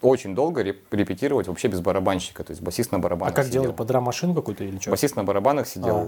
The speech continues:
Speaker 1: я
Speaker 2: все.
Speaker 1: на басу стоял, и все. Потом просто мы думаем, делать ли вообще первый концерт, потому что дата вроде бы есть, материал вроде бы есть, все есть. За неделю до этого концерта, причем он выездной, приезжает барабанщик с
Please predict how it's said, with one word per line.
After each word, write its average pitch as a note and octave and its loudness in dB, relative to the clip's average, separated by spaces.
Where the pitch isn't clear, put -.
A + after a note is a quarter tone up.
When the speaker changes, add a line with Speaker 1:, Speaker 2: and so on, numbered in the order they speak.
Speaker 1:
я G2 0
Speaker 2:
все. G2 2
Speaker 1:
на F#2+ 0
басу F#2 -2
стоял, F2 0
и - -8
все. - -16
Потом C3+ -2
просто C#3+ 0
мы A2 0
думаем, A#2 0
делать A#2 4
ли G#2+ -4
вообще G2+ -2
первый G2+ 2
концерт, D3+ 0
потому F2+ -2
что - -6
дата F#2 4
вроде F2 2
бы E2+ -2
есть, D3 0
материал G2 0
вроде F2 0
бы E2+ -2
есть, C#3+ 0
все - -2
есть. A2+ -2
За A2+ 0
неделю G#2+ 2
до G2 2
этого F2+ -2
концерта, G2+ 2
причем F2 -2
он E2 0
выездной, E2 2
приезжает E2+ 0
барабанщик F#2+ 0
с - -8